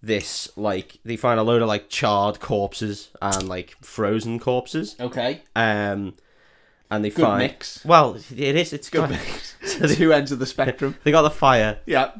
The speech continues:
Speaker 1: Just waiting for the earth and wind now.
Speaker 2: Just <laughs> yeah, the fire's the best one,
Speaker 1: Fire's
Speaker 2: so
Speaker 1: the
Speaker 2: it
Speaker 1: best
Speaker 2: doesn't
Speaker 1: one, we
Speaker 2: matter.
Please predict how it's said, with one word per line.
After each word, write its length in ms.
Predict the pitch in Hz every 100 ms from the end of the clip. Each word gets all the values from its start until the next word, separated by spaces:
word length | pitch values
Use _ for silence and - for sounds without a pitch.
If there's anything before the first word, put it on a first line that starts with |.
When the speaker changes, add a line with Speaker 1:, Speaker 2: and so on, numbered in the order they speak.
| 120 - - - -
Speaker 1:
Just 180 | - -
waiting 160 | 120
for 80 | 107
the 120 | 113
earth 140 | 110 107
and 120 | 101
wind 240 | 98 101
now. 120 | 104 98
Speaker 2:
Just 160 | 113 117 113
<laughs> 160 | 214 -
yeah, 200 | 135 113
the 220 | 110 110
fire's 300 | - - 131
the 60 | 107
best 240 | 92 -
one, 160 | 110 107
Speaker 1:
Fire's 220 | 117 117
Speaker 2:
so 40 | 107
Speaker 1:
the 40 |
Speaker 2:
it 20 |
Speaker 1:
best 100 | 95 -
Speaker 2:
doesn't 40 | 117
Speaker 1:
one, 80 |
we 60 | 113
Speaker 2:
matter. 480 | - 156 - 120